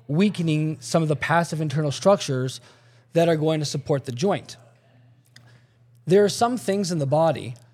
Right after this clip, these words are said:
that when you stretch them, they don't go back to the way that they were before. And for people, especially as they get older, they have less recovery ability. If you stretch something out,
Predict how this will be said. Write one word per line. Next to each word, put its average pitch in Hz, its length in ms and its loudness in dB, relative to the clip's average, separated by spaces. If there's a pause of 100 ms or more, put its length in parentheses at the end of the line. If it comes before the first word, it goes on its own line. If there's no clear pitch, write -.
(260)
that 165 220 2
when 170 180 0
you 156 120 2
stretch 180 360 2
them, 226 260 0
they 160 260 0
don't 180 220 0
go 185 100 0
back 170 240 2
to - 80 -10
the 165 80 0
way 160 160 0
that 156 120 -4
they 151 120 0
were 147 160 2
before. 135 560 -6 (720)
And 160 260 0
for 156 180 0
people, 175 460 -2
especially 165 380 -2
as 156 60 -4
they 160 100 2
get 151 220 2
older, 151 400 4
they 151 80 4
have 135 140 0
less 147 200 2
recovery 156 440 2
ability. 135 540 2 (300)
If 147 160 -2
you 220 140 0
stretch 175 280 0
something 156 340 -2
out, 175 300 2